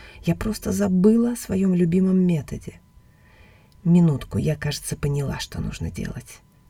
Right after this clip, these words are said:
сказала я матери и задумалась.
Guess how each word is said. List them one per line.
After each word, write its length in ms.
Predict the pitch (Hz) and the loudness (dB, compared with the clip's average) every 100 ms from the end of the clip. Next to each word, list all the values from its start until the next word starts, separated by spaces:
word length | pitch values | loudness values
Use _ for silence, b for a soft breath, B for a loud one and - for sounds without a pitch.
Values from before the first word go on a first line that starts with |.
| _ _ | _ _
сказала 460 | - - 143 139 127 | -18 -8 -6 -6 -6
я 200 | 127 127 | -6 -4
матери 540 | 160 226 - - 180 b b b b b | -4 -4 -6 -8 -8 b b b b b
и 120 | 202 | -2
задумалась. 1000 | 202 196 208 190 160 127 - 120 - - | 0 -2 -2 0 0 -2 -6 -12 -16 -20